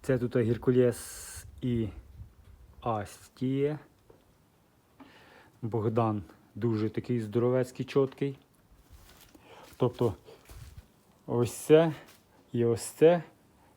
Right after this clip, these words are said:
то з нього получилося поки місні кондиції от стільки.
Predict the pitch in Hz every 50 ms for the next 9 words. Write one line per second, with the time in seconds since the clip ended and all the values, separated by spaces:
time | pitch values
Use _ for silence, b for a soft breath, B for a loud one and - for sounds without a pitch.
0 | _ _ _ _ _ _ _ _ _ _ _ _ _ _ _ - - 117 107 101
1 | 131 143 151 131 120 110 - 120 117 113 - 131 127 120 113 - 113 - 123 110
2 | - 123 120 117 - - 123 117 - - 120 117 120 117 117 - 123 117 113 -
3 | - - - - 123 107 95 - 98